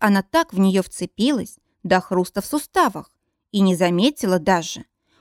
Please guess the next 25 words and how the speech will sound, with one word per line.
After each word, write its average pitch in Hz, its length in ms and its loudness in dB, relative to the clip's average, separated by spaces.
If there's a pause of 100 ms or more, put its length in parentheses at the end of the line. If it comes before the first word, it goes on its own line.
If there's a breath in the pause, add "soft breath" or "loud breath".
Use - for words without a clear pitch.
Очень 294 340 2
медленно 247 420 4
повернулась 180 840 0 (240)
и 208 80 0
всмотрелась 190 800 -2
ему 180 260 0
в 165 60 -10
глаза. 165 540 -4 (1500)
"Мы 214 260 4
же 302 120 0
друг 262 240 -2
другу 285 240 2
не 285 120 6
понравились?" 285 760 0 (280)
спросила 269 680 0
совсем 240 540 0
не 233 100 4
об 175 160 -2
этом 170 280 -2
девушка. 165 600 -4 (920)
"Тогда 190 480 2
нам 190 220 4
хотелось 196 640 0
не 180 120 0
понравиться", 175 840 -2